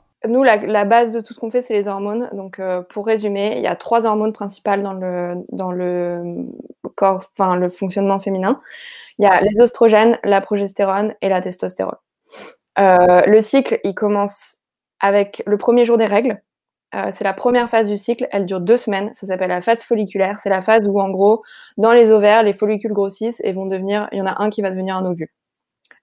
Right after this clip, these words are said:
Euh, et pendant cette phase, les oestrogènes montent. Euh,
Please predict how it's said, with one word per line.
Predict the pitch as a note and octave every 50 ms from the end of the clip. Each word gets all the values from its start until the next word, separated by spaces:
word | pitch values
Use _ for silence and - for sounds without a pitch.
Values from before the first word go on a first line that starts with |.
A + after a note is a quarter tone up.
| _ -
Euh, | F#3 F3+ F3 F3 E3+ - -
et | - G3
pendant | F#3+ A#3 A3 A3+ A#3+
cette | A#3 A#3+ G#3+ -
phase, | - G#3 G#3 A3+ A#3+ A#3 - _ _ _ _ _ _
les | - G#3+ G#3+ A#3
oestrogènes | A#3+ A#3 - - A3+ A3 A3 A3 A3+ A3 A3+
montent. | - F#3+ F#3 F3+ F#3 F3+ _ - - _ _ _ _ _ _ _ _ _ _ _ _ _ -
Euh, | - F#3 F3 F3 E3+ E3 E3 E3 D#3+ D#3+ D#3+